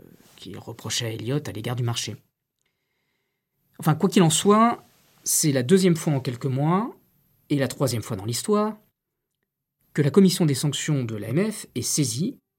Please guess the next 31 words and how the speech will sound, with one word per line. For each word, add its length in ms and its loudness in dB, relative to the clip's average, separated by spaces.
et 80 2
sanctionne 580 -2
sur 220 -4
le 40 -4
fondement 320 2
du 80 4
manquement 280 2
d'entrave. 380 -4
Alors, 140 -12
ça 160 -12
correspond 540 0
à 80 -4
une 120 -2
volonté, 640 -4
euh, 200 -18
assumée 680 4
du 240 -4
régulateur 720 -2
de 100 -10
sanctionner 540 2
le, 400 0
le 160 -4
manque 200 6
de 100 0
coopération 600 -4
dans 80 0
le 80 -2
cadre 140 -4
de 60 -4
ces 120 -8
procédures. 480 -10